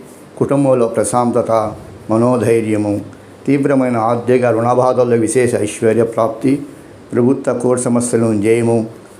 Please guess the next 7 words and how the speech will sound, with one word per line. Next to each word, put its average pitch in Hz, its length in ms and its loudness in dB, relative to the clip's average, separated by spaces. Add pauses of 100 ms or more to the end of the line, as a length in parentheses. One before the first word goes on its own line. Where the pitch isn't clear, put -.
(300)
ఉద్యోగ 120 420 0
వ్యాపార 113 520 0
ప్రయత్న 110 380 2
సిద్ధి, 104 500 -2 (1120)
నష్టదవే 123 460 2
లాభము 107 400 0
ప్రాప్తిస్తుంది. 95 880 -6